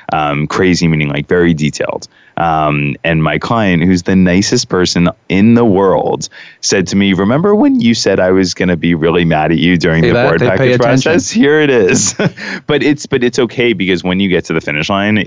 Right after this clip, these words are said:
Speaker 1: they will appreciate you that much more.
Speaker 2: And, and th-, this is a great segue because the next thing I wanted to talk about is actually what is the role of a real estate agent in this town in New York City? Again, quite different from any place else. So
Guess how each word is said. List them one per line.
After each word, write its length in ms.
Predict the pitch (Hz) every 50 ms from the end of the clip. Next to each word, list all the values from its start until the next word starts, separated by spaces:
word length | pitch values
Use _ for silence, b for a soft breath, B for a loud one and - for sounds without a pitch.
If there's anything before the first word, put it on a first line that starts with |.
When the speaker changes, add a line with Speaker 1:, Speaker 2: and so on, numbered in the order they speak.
| 78 85
Speaker 1:
they 180 | 80 85 85 85
will 200 | 85 95 90 90
appreciate 400 | 85 - 85 80 - - 85 85
you 160 | 80 90 85
that 260 | 76 85 80 76 73
much 260 | 71 73 71 - - 73
more. 380 | 71 65 52 50 50 - - -
Speaker 2:
And, 160 | 147 147 131
and 140 | 135 135 127
th-, 160 | 131 127 131 131
this 120 | 170 156
is 40 | -
a 60 | 165
great 240 | 139 139 131 131 127
segue 340 | - - 127 117 117 107 98
because 280 | 101 107 - 113 101 -
the 60 | 107
next 200 | 107 117 - -
thing 120 | 131 110
I 40 | 107
wanted 180 | 107 104 104 -
to 60 | -
talk 240 | - 123 113 110 -
about 220 | - 101 92 90
is 100 | 90 80
actually 300 | - 117 123 123 - 110
what 160 | 101 104 131 170
is 100 | 156 120
the 80 | 117
role 260 | 107 107 107 110 107
of 80 | 101 90
a 60 | 95
real 180 | 98 104 95 101
estate 240 | 95 - 110 98 95
agent 300 | 95 92 87 - 92 - -
in 180 | 156 160 170 151
this 180 | 131 123 117 -
town 280 | - 123 107 107 107
in 140 | 107 110 107
New 80 | 104 104
York 240 | 104 101 98 92 -
City? 260 | - 110 95 90 92
Again, 280 | 92 101 101 87 85
quite 260 | 80 - 110 120 135 -
different 240 | 143 135 - -
from 140 | 127 123 113
any 100 | 110 101 95
place 300 | - 113 101 92 - 113
else. 220 | 92 - - -
So 240 | - 147 123 - -